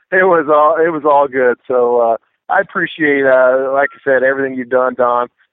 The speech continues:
And, you know, and, and being the first, first, uh,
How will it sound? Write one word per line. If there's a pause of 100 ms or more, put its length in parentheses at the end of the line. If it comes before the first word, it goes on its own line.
And,
you
know,
and,
and
being
the (100)
first, (560)
first,
uh,